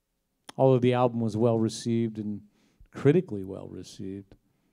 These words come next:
uh, he then took off. Once he got involved with U two, you know, that, that was that, never looked back. And the only reason we worked with Brian is 'cause David Bowie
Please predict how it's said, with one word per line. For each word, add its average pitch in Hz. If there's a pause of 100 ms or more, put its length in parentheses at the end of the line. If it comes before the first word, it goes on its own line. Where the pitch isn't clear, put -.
(420)
uh, 110
he 113
then 120
took 139
off. 117
Once 139
he 156
got 123
involved 110
with 101
U 101
two, 110 (1300)
you 113
know, 92
that, 110 (360)
that 117
was 87
that, 107
never 104
looked 101
back. 101 (760)
And 135
the 151
only 170
reason 113
we 110 (440)
worked 143
with 101
Brian 110
is 107
'cause -
David 107
Bowie 117